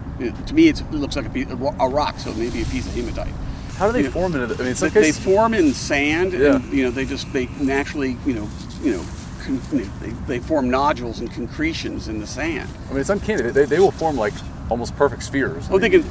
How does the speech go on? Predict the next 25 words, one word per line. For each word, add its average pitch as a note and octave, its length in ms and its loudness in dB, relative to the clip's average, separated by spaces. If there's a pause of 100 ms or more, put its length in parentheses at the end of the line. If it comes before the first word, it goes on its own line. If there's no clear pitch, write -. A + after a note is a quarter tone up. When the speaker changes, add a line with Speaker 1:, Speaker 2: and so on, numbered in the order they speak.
(120)
Speaker 1:
f-, - 220 -8
s-, - 160 -8
form - 260 -2
spheres. F3 640 -2
They C#3+ 120 0
Speaker 2:
Yeah. B2 60 -2
Speaker 1:
can A#2+ 120 0
s-, - 180 -6 (160)
form, B2+ 300 0
you C3 60 -2
know, A2+ 220 -2
you B2+ 140 -4
know, A2 80 -4 (240)
ovoids, D#3 720 4
ellipses, D3 540 -4 (260)
you - 60 -6
know, B2+ 60 0
things D3 260 2
that C#3 80 -4
are A#2+ 120 -2 (180)
lumped D3 320 2
together. - 280 -2 (640)
Speaker 2:
The G#2+ 80 -2
point D#3 200 10
being, B2+ 280 8